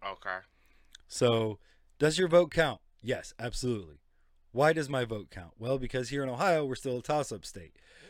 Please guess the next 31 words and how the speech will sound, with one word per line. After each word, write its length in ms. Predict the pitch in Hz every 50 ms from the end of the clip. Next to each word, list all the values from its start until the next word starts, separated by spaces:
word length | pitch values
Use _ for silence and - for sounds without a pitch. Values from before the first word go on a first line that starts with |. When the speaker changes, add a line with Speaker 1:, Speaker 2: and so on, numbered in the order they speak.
| -
Speaker 2:
So, 460 | - - - 147 143 135 127 117 104 - _ _ _ _ _ _ _ _ _ _ _ _ -
and 140 | 139 143 151
in 80 | 147
Ohio, 640 | 143 127 120 143 226 240 202 160 139 139 151 151 - _ _ _ _
whoever 360 | - - 175 180 175 156 156 135
wins 400 | 135 165 214 226 214 175 143 127
the 120 | 127 117
state 400 | - - - 214 175 135 123 - _ _ _ - 104 -
gets 340 | - 151 143 - - - - _ -
all 340 | - 147 151 151 151 151 - -
eighteen 720 | 135 143 151 151 - - - - 175 170 143 123 117 117 - -
of 120 | - 117 113
those 200 | 123 123 107 117
Electoral 400 | 113 117 104 - - 113 107 101
College 380 | - - 117 110 101 87 -
votes. 320 | 82 80 - - - - - - - - - - - - - - - _
So, 380 | - - - 185 170 131 - - _ _ _ _ _ _ _ _ _ _ _ _
if 60 | -
you 80 | 117 117
live 160 | 147 190 208
in 60 | 214
the 60 | 196
state 200 | - - 190 180
of 100 | 175 165
Ohio 340 | 170 151 147 120 95 82 - _ _ _ _ _ _ _ _ _ _ _ _ _ -
and 540 | - 113 117 117 117 117 113 113 113 113 107
you 100 | 107 110
haven't 240 | 131 151 151 165 151
voted 340 | 131 135 123 107 95 82
yet, 160 | 98 90 - - _ _ _ _ _ _ _ _ _ _ _ _ -
vote. 320 | 110 117 135 123 98 -